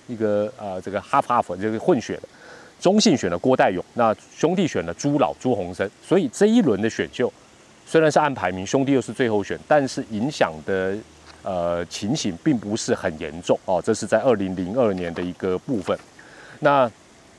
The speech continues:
兄弟呢，基本上呢，这个二零零二年夺冠之后呢，二零零三年的季前的选秀会，当然他又可以，呃，他又是最后选。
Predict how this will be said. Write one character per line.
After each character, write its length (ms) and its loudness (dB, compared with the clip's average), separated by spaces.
兄 180 2
弟 140 4
呢， 160 0
基 120 2
本 140 4
上 180 4
呢， 120 -4
这 100 -2
个 420 0
二 80 2
零 140 0
零 160 4
二 80 6
年 160 2
夺 140 2
冠 200 2
之 120 0
后 160 4
呢， 120 -2
二 120 2
零 140 2
零 200 0
三 240 2
年 260 -2
的 140 -2
季 280 0
前 220 -4
的 80 -2
选 220 -6
秀 180 0
会， 180 0
当 140 0
然 100 2
他 120 0
又 120 0
可 140 -4
以， 160 -4
呃， 160 2
他 140 2
又 120 4
是 100 -2
最 160 2
后 200 2
选。 160 -6